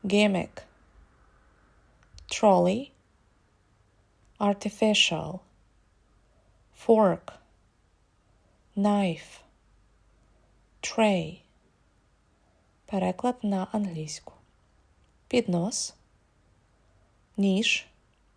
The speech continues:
Виделка. Штучний. Візок. Фішка, трюк.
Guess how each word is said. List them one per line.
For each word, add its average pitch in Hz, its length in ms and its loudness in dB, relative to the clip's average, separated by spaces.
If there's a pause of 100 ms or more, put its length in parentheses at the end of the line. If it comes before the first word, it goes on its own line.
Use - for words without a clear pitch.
(1080)
Виделка. 185 680 2 (1800)
Штучний. 165 800 -2 (1600)
Візок. 196 580 2 (1800)
Фішка, - 500 0
трюк. - 480 -6